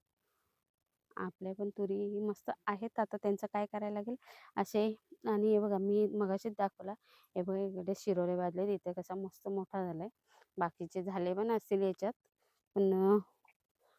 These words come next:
काठी असती तर बघितलं असतं, चेक केलं असतं, पण शाळेत नसतीलच. तर हे बघा, आता यांचे हे कवळे बोक आहेत ना, हे तोडले पाहिजेत. हे बघा,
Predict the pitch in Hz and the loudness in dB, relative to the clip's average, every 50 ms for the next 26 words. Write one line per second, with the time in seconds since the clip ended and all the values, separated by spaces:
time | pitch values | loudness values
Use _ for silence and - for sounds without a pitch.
0 | _ - - 196 180 - 208 196 190 190 - - - 208 - 202 190 185 185 190 | _ -2 0 0 2 2 2 2 2 0 -2 -4 -6 -4 -2 -4 -2 -2 -2 -2
1 | 180 175 202 - 214 202 - - 214 196 - 196 196 - - 202 190 190 190 190 | 0 -2 -4 -4 -6 -8 -6 -6 -8 -6 -4 -6 -6 -4 -4 -2 -2 -2 -2 -4
2 | - - 202 226 220 _ _ - 202 196 - - 196 190 190 196 202 202 - - | -6 -8 -10 -10 -10 _ _ -8 -8 -8 -6 -4 -4 -2 -2 0 -2 -2 -2 -2
3 | - 240 233 233 240 - - - - _ _ _ _ _ _ _ _ _ _ _ | -2 0 2 2 0 -2 -6 -14 -20 _ _ _ _ _ _ _ _ _ _ _
4 | _ _ _ _ _ - 196 196 202 208 208 208 196 - - 202 190 190 185 190 | _ _ _ _ _ -8 -6 -4 -2 -2 -4 -4 -6 -4 -2 0 0 0 -2 -4
5 | 185 190 - 190 190 185 185 185 - - 233 226 - _ _ _ _ _ _ _ | -6 -6 -4 -2 0 0 0 0 0 -2 -2 -2 -4 _ _ _ _ _ _ _
6 | - 208 208 220 240 - _ - 240 214 202 202 196 208 196 202 214 208 - - | 0 2 2 2 0 -2 _ 2 4 4 6 4 4 2 2 0 0 0 -2 -4
7 | 220 208 - - 190 180 208 - _ _ _ _ _ _ _ _ _ _ _ _ | -8 -8 -4 -4 -4 -4 -4 -6 _ _ _ _ _ _ _ _ _ _ _ _
8 | - 202 196 - 202 196 190 180 175 175 - 175 170 151 _ _ - _ _ _ | -6 -4 0 2 4 4 4 4 2 0 0 -2 -8 -10 _ _ -20 _ _ _
9 | _ _ _ _ - - 180 170 165 160 165 | _ _ _ _ -16 -14 -14 -12 -12 -14 -16